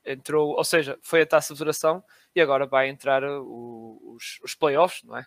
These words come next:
Os, os que, os playoffs que é a competição, porque já acabou a fase regular isso, eh, mas para vocês acompanharem isso melhor, eh, melhor ao pormenor,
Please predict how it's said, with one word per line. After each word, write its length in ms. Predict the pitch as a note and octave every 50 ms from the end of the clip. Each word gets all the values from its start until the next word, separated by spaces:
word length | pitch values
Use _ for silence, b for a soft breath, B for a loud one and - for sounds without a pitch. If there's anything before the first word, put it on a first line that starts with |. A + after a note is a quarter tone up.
| _ _
Os, 440 | - A#2+ A#2+ A#2+ A#2 A#2+ A#2+ - - -
os 160 | C3 A#2+ -
que, 440 | - - C3 B2+ B2+ B2 A#2+ A#2+ A#2+ _ b b b b b b b b b
os 100 | - -
playoffs 320 | - - C#3 C#3 C3 - -
que 100 | - C#3+
é 300 | C#3 C#3 C3+ C3+ C3+ C3
a 40 |
competição, 540 | - - C#3+ C3+ B2+ C3+ B2+ - C#3+ C#3 C#3
porque 320 | C3 _ - B2 A#2+ A#2 A2+
já 120 | - B2
acabou 180 | A2 _ - A#2+
a 60 | -
fase 200 | - A#2 A2+ -
regular 240 | _ - B2 A#2 A2+
isso, 320 | B2+ B2+ A#2+ - - - -
eh, 240 | C3+ C#3 C#3 C#3 C#3+
mas 460 | C3+ C#3+ D3 C#3+ C#3 - - - - _ _
para 80 | - D3
vocês 420 | D3 C#3+ - - D#3+ D3+ - - -
acompanharem 920 | C#3+ C#3+ - D#3 D3+ - - D#3 D#3 D#3+ D#3 D#3 D#3 D#3 D#3 D#3 D#3 D#3
isso 240 | C#3+ - - - C#3+
melhor, 340 | C#3+ C#3+ C#3+ D3 E3 G3 - _ _
eh, 220 | - A#2 A#2 A2+ A2+
melhor 200 | A#2+ A#2+ A#2+ A#2+
ao 60 | B2
pormenor, 460 | _ _ - B2 B2+ B2 C3 C#3 C#3